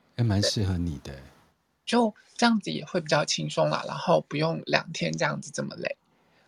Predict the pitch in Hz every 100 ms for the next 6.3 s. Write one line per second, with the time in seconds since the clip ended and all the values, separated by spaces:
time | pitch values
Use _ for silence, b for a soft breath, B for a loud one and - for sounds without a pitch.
0 | _ - 175 - _ _ _ _ _ _
1 | - - 101 131 107 92 87 113 92 -
2 | 80 73 78 76 76 - 277 240 - 277
3 | 294 - - - 392 - 415 - 226 220
4 | 320 - - - - - - - - -
5 | - _ _ B B 330 - - 233 190
6 | 180 247